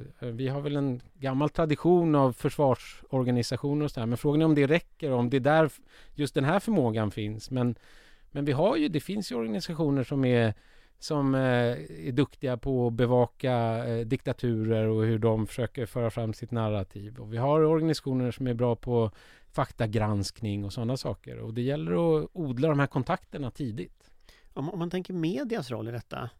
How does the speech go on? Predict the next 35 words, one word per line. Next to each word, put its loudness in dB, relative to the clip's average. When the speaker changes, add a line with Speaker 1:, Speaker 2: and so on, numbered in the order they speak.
Speaker 2:
Det -8
finns -4
ju -10
fria 2
medier -2
i -2
Ukraina, -4
det -4
finns, -6
eh, -4
inte -6
lika -6
fria -2
medier -4
i -2
Ryssland. -4
Eh, -2
vi -2
har 0
ju 2
ibland 0
sett -4
fria -4
medier 0
också -8
som -4
en, -4
en -2
sårbarhet, -2
att, -6
att -8
det -2
är 2
någonting -2
som, -2